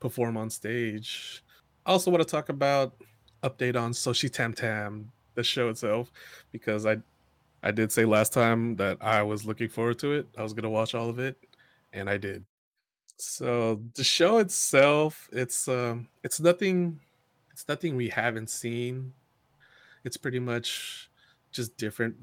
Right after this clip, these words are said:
variety formats for six different episodes, really, but you're not really watching for that. You're watching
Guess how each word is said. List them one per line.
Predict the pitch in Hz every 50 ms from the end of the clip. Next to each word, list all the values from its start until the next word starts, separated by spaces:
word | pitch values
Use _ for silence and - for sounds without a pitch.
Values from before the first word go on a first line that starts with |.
| 113 117 110
variety | 113 117 104 107 110 113 110 110 113 107 113 113 113 110 110 110 107 107 110 107 101 - - _ _ _ _ _ _ - -
formats | - 113 117 110 110 110 110 110 113 - - - - - -
for | - - 117 113
six | - - 123 110
different | - - 127 113 - 113 110
episodes, | 110 - - 113 - - 120 113 120 123 120 123
really, | 120 120 117 120 123
but | 123 120 - 110 107 95 85 - _ _ - - - - - _ _ _ _ _ _ _
you're | - 101 104 113 123 127
not | 139 139 117 107 107
really | 107 107 107 98 101 101 95
watching | 95 95 95 98 98 - - 110 104 101 98 98 95 95 -
for | - - - 104 95
that. | 95 101 92 87
You're | 82 107 120 117
watching | 117 110 107 107 - - - 101 98 98 95 98 101 107